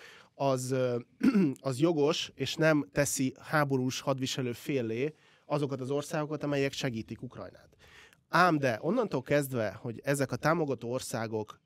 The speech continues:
közvetlen katonai erőt alkalmaznak az agresszor-, agresszorral szemben, beleértve a közvetlen, ö, nem tudom, tá-, ö,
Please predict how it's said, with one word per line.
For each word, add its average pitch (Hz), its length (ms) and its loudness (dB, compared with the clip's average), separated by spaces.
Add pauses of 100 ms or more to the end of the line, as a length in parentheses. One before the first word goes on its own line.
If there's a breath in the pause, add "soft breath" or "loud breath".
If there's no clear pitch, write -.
közvetlen 139 800 2
katonai 117 520 -6
erőt 117 340 -4
alkalmaznak 110 600 -8
az 113 100 -12
agresszor-, 110 500 -12
agresszorral 113 580 -10
szemben, 139 500 0 (340 loud breath)
beleértve 135 540 0
a 104 60 -12
közvetlen, 104 760 -8
ö, 110 60 -8
nem 95 340 -10
tudom, 85 400 -14
tá-, 151 260 -4
ö, 127 140 -4